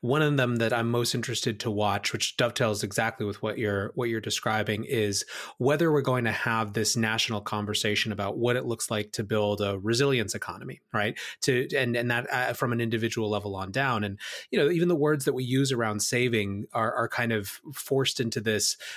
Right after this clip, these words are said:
fuddy-duddy old world kind of way of looking at things. Uh, and maybe part of it is, you know, needing these exogenous factors to, to, to shift mindsets. And part of it is, uh, rebranding and thinking about savings not as a,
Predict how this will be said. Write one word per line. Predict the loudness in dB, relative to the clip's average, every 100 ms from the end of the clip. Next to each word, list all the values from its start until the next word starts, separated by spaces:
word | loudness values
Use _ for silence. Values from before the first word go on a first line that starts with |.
| -8
fuddy-duddy | 0 2 4 4 4
old | 4 2 2
world | 2 2 0
kind | -4 -2
of | 2
way | 2 2
of | 2
looking | 0 0 -2
at | -2
things. | -4 -4 -4 -6 -6 -4
Uh, | -4 -2
and | 0 2
maybe | 2 0
part | 0 0
of | 2 2
it | 2
is, | 2 0 -4
you | -4
know, | -4
needing | 0 0 2
these | 2 0
exogenous | -2 -2 0 0 -2 -2
factors | -2 -4 -2 -2 -2
to, | -4 -4 -4
to, | -8 -8 _ _
to | -6 -6 -2
shift | 0 0 0
mindsets. | -2 0 0 -2 -2
And | -2
part | 0 2
of |
it | 2
is, | 2 0 -4 -8 -10 -4
uh, | -2
rebranding | 2 2 4 2 0 -4
and | -4
thinking | 0 0 0
about | 0 0 0
savings | 2 2 2 0
not | 2 2 4
as | 2 2
a, | 2 2